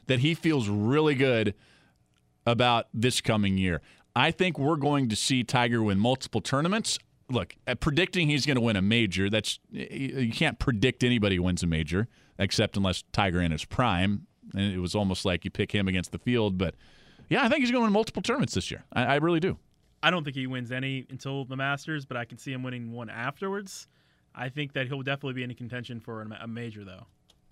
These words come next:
Speaker 2: I don't
Speaker 1: Can you
Speaker 2: think
Speaker 1: imagine Tiger winning another, um, jacket?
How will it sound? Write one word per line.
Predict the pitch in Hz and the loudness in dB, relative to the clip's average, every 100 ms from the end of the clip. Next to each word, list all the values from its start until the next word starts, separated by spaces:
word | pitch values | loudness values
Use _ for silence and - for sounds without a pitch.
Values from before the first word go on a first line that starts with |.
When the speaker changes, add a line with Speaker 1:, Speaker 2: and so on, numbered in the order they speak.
| _ - - - | _ -20 -18 -4
Speaker 2:
I | |
don't | 135 | 0
Speaker 1:
Can | 139 | 4
you | - | 4
Speaker 2:
think | 147 | 4
Speaker 1:
imagine | 156 139 | 4 2
Tiger | 117 98 95 | 2 2 2
winning | 98 92 | 2 2
another, | 85 87 85 82 - | 2 2 0 -2 -6
um, | 76 69 67 - - - | -6 -6 -8 -12 -20 -12
jacket? | 90 85 85 87 | -4 -2 -2 -6